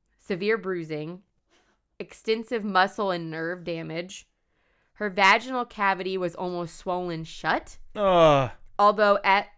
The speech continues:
Speaker 1: um, they, when they examined her, they could tell that she was still a virgin. So it wasn't,
Speaker 2: Yeah.
Speaker 1: it was external.
Speaker 2: Yeah.
Speaker 1: She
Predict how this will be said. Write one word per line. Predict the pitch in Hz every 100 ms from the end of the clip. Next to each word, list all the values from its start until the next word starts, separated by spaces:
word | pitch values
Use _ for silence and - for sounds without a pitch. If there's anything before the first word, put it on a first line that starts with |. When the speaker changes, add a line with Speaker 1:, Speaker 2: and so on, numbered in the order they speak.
| -
Speaker 1:
um, | 196 175 165 160 - _ _ _ _ _ _ _ _ _ _ _ _ _ -
they, | 180 170 170
when | 208 190
they | 180 170
examined | 156 160 160 160
her, | 165 156 156 _
they | 165 147 147
could | 156
tell | 160 147
that | 160
she | 160
was | 147
still | - 151
a | 143
virgin. | 151 147 151 185 _ _ _
So | - 151 156 - -
it |
wasn't, | 156 151 170 160 -
Speaker 2:
Yeah. | 135 117 101 180
Speaker 1:
it | 165
was | 165 - _
external. | 180 165 - 156 147 151 202
Speaker 2:
Yeah. | - -
Speaker 1:
She | - 156